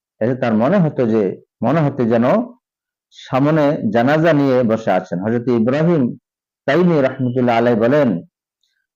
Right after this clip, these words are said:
"দুটি বস্তু আমার কাছ থেকে দুনিয়ার আনন্দকে বিচ্ছিন্ন করে দিয়েছে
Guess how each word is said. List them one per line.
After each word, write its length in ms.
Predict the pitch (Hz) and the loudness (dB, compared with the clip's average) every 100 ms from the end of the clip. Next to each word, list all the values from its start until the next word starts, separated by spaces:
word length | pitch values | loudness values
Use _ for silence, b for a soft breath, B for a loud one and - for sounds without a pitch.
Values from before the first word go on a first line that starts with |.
| 104 | -8
"দুটি 280 | 104 160 214 | -2 0 2
বস্তু 500 | 160 175 - 202 208 | 0 -2 -2 -2 0
আমার 340 | 131 143 175 | 0 0 0
কাছ 240 | 170 143 | -2 -4
থেকে 420 | - - 123 131 123 | -4 -6 -2 0 0
দুনিয়ার 680 | 95 120 135 139 127 110 - | 0 0 2 2 0 -2 -4
আনন্দকে 480 | 120 185 180 139 127 | 0 0 0 0 0
বিচ্ছিন্ন 500 | 113 - - 156 120 | -2 -4 -2 0 2
করে 200 | 113 101 | 0 0
দিয়েছে 380 | 101 92 - | 0 -2 -6